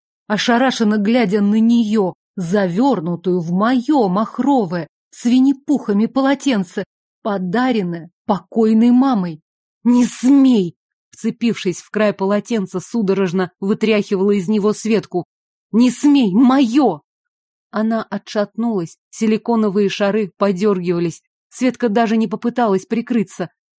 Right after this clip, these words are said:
Захлопала огромными ресницами. «Павлик! Она! Она!»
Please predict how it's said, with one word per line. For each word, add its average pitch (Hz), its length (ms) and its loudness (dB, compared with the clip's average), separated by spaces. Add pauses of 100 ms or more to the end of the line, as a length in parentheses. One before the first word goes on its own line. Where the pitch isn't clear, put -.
Захлопала 208 720 0
огромными 208 480 2
ресницами. 202 720 -2 (420)
«Павлик! 294 520 0 (240)
Она! 359 400 4 (520)
Она!» 381 520 2